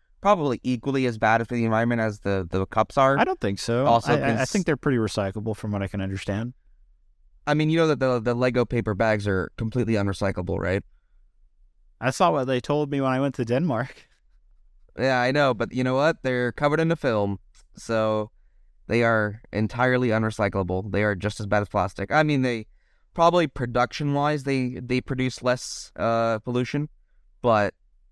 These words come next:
Speaker 1: eh, and, and, and, uh, and trashing, it's the same. And also, given the fact that most consumers won't discard it properly, it'll be even worse.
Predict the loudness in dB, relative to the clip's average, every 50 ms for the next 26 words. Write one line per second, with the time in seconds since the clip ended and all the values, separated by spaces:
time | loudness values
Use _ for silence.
0 | _ _ _ -4 -2 0 0 0 0 -2 -4 -4 -2 0 0 0 0 -2 -2 -2
1 | 0 0 0 0 -2 -6 -10 -16 -20 _ _ -6 -4 -2 0 0 0 0 0 -2
2 | 0 0 2 2 2 2 0 0 -2 -4 -8 _ _ _ _ _ _ _ _ _
3 | _ -20 -16 _ -2 0 2 2 4 2 2 2 0 -2 -4 -6 -12 -18 -18 -14
4 | -6 -2 2 2 2 2 0 0 0 0 0 -2 -4 -8 -8 -6 -4 -4 -4 -4
5 | -6 -4 -2 -2 0 0 2 2 4 2 2 2 2 0 0 0 0 0 0 0
6 | 0 0 0 0 0 0 0 0 0 0 -2 -2 -4 -4 -2 0 0 2 2 0
7 | 0 2 0 0 0 -2 -4 -8 _ -8 -6 -2 0 0 2 2 0 0 0 0
8 | 0 0 0 0 0 0 -2 -2 -4 -8 _ -8 -4 -4 -2 -2 -2 -4 -4 -4
9 | -2 -2 -2 -2 -2 -4 -6 -10 -18 -20